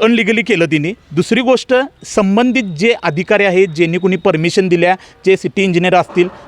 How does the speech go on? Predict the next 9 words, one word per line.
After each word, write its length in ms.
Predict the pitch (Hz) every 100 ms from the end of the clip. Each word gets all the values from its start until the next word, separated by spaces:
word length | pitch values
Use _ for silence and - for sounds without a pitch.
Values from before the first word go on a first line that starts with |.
| -
त्यांच्यावर 400 | 185 151 - 202
प्रशासनाने 580 | - 180 180 190 180 190
योग्य 260 | 170 147 156
ती 100 | 180
कारवाई 440 | 170 139 143 196 - - _ _ -
करावी. 280 | 156 117 - -
सदर 300 | 180 214 240 - -
हे 420 | - - 214 226
पूर्वी 520 | - - 202 165